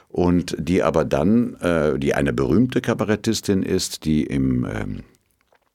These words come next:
Fernsehen eine Sendung hat, die aber dann zensiert wird. Und sie hatte ein Angebot bekommen von dem Parteivorsitzenden der U H D, das ist Unser Haus Deutschland, die Abkürzung.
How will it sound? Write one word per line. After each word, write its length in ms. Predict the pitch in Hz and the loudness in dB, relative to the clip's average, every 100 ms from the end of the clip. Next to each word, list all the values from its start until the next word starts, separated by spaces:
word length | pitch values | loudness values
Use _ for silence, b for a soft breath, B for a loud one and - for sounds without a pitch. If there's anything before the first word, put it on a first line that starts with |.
| - | -12
Fernsehen 500 | - 78 78 82 85 | -2 2 2 2 2
eine 180 | 80 65 | 2 0
Sendung 520 | 53 71 117 131 123 | 2 4 4 6 4
hat, 320 | 127 139 - 87 | 2 0 -4 0
die 100 | 78 | 2
aber 160 | 71 | 2
dann 180 | 71 73 | 2 0
zensiert 600 | - 78 73 67 69 - | 2 2 2 2 0 -2
wird. 320 | 58 58 - | -8 -8 -8
Und 120 | 60 | -6
sie 160 | 58 60 | -4 -2
hatte 260 | 73 - - | 0 -2 -2
ein 300 | 62 60 - | -4 -4 -6
Angebot 560 | - 90 92 101 113 - | -2 0 2 2 0 -2
bekommen 540 | 101 104 107 107 104 B B B B B | -4 0 2 0 -2 B B B B B
von 440 | _ 78 78 78 57 | _ 0 2 0 0
dem 280 | 62 62 - | 0 -2 -4
Parteivorsitzenden 1160 | - 64 71 85 - 85 78 76 - 76 69 | -6 -4 0 -2 0 -2 0 0 -2 0 -2
der 300 | 64 62 58 | -2 -4 -2
U 200 | 90 78 | 0 0
H 280 | 57 58 58 | 0 -4 -6
D, 440 | 98 123 78 110 175 | -6 -4 0 0 -2
das 240 | - - | -8 -12
ist 180 | - - | -14 -8
Unser 420 | 67 64 55 52 | -4 -4 -4 -8
Haus 280 | 53 55 - | -10 -10 -6
Deutschland, 460 | 57 65 - 87 90 | -4 -4 -4 -6 -4
die 140 | - | -6
Abkürzung. 680 | - - 90 90 - 107 | -6 -6 -6 -4 -4 -4